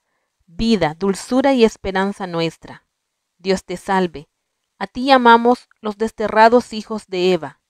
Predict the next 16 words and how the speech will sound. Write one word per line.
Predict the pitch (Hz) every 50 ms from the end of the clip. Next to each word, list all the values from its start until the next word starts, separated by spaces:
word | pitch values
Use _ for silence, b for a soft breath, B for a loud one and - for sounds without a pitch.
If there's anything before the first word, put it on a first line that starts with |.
| _ _ _ _ _ _ _ _ _
a | - 190
ti | - - 214
suspiramos, | 196 - 220 - - - - 180 175 190 202 220 220 214 220 226 - _ _ _ _ _ _ _
gimiendo | _ - - 220 220 226 240 262 277 285 277 285 262
y | 240 208
llorando | 196 196 196 196 208 220 220 208 208
en | 202 190
este | 196 196 - - 190
valle | 180 190 190 196 196 202
de | 185 180
lágrimas. | 175 175 175 175 170 151 143 143 131 156 - - _ _ _ _ _ _ _ _ _ _ _ _ -
Ea | 240 226 226 214 202
pues, | - - 190 190 196 196
Señora | - - 190 180 180 180 180 185 180 175
abogada | 160 160 160 165 170 170 170 165
nuestra, | 165 165 170 170 - - - - 156 -